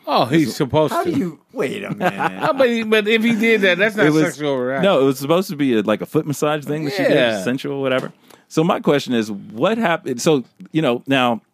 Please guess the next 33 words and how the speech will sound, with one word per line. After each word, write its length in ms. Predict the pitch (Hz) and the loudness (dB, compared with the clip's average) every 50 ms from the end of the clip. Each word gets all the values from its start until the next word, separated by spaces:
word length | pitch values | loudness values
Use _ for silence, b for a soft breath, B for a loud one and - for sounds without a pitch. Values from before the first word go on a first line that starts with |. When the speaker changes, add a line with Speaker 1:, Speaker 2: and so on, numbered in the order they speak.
| _ _ - | _ _ -20
Speaker 2:
How? 380 | - - 185 185 170 107 - - - - _ _ - - 127 | -14 -8 -6 -6 -6 -6 -8 -12 -20 -20 _ _ -18 -2 2
Speaker 3:
Go 100 | 131 143 | 2 4
ahead. 120 | 123 117 | 4 4
Speaker 2:
I, 200 | - 185 165 185 | 2 0 0 -2
I'm, 100 | 208 214 | -2 -2
I, 180 | 196 165 185 185 | 0 0 0 2
I 140 | 180 175 180 180 | 2 2 2 2
wanna 180 | 185 175 156 | 2 0 0
question 380 | - 147 139 131 - - 127 110 | 0 0 0 0 0 -4 -6 -4
the 80 | 107 | -4
logistics 680 | 104 101 101 95 87 135 139 123 - - 113 101 - - | -4 -4 -4 -4 -2 -2 -2 -2 -2 -6 -8 -8 -8 -10
of 100 | 92 87 | -10 -8
this. 320 | 90 82 - - - - - | -8 -8 -10 -12 -18 -8 -2
Speaker 3:
Yes. 340 | - 131 107 87 - - - _ _ _ | 0 0 0 0 -4 -12 -20 _ _ _
Speaker 2:
You're 160 | - 170 180 | -2 0 0
in 80 | 180 180 | 0 0
a 40 | |
massage 420 | 160 156 151 - 170 156 147 139 127 | 0 -2 -2 0 2 2 2 2 0
parlor. 400 | - 123 113 110 107 107 107 104 | 0 0 0 0 0 -2 -2 -4
Speaker 3:
Mm-hmm. 240 | - 131 127 139 135 | -4 -4 -4 -2 -2
Speaker 2:
How 140 | 143 170 190 | 0 0 0
do 80 | 196 185 | 0 0
you 260 | 185 185 170 160 - - _ _ | 0 0 0 0 -2 -4 _ _
actively 760 | - 147 151 156 156 - - 151 123 113 113 120 123 120 120 | -4 -2 0 -2 -2 -2 -4 -6 -6 -4 -4 -4 -2 -2 0
assault 640 | 87 101 113 107 - - - - - 147 147 143 - - | 0 -2 -2 -4 -4 -8 -6 0 2 2 2 2 2 -2
someone 340 | 143 131 127 123 120 117 | -2 -2 0 0 0 0
by 180 | 113 117 110 110 | 0 0 0 0
rubbing 380 | 110 110 123 123 123 123 117 110 | 0 2 2 0 2 0 -2 -2
your 120 | 107 101 | -4 -4
genitals 460 | 90 113 117 113 107 104 101 101 90 87 | -2 -2 -2 -2 0 -2 -2 -2 -4 -6
on 220 | - 107 110 107 | -6 -4 -4 -4
their 140 | 101 98 85 | -4 -6 -8
feet? 460 | - - _ - 156 139 117 101 - | -10 -14 _ -6 -4 -4 -4 -6 -10